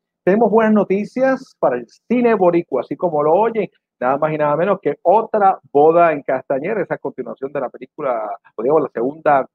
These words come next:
película de Una boda en Castañer, fue nominada nada más y nada menos que a cuatro categorías en un, en el Festival Internacional de Cine. ¿De dónde? Pues, hombre,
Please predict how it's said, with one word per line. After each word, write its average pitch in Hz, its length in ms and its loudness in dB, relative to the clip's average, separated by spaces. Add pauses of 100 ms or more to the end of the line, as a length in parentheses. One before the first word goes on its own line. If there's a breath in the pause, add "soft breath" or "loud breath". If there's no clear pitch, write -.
película 127 640 -2
de 110 100 -6
Una 131 200 -2
boda 131 180 0
en 127 60 -8
Castañer, 202 540 -4 (360)
fue 180 140 4
nominada 208 720 0
nada 160 220 2
más 196 160 0
y 196 40 0
nada 180 120 0
menos 190 160 -2
que 180 60 0
a - 100 -2
cuatro 202 580 0
categorías 151 920 -2 (120)
en 123 240 -6
un, 151 240 -12
en 123 140 -10
el 117 120 -10
Festival 127 500 -4
Internacional 147 760 0
de 143 120 -2
Cine. 196 360 -4
¿De 170 140 2
dónde? 277 500 2
Pues, - 180 -16
hombre, 175 380 0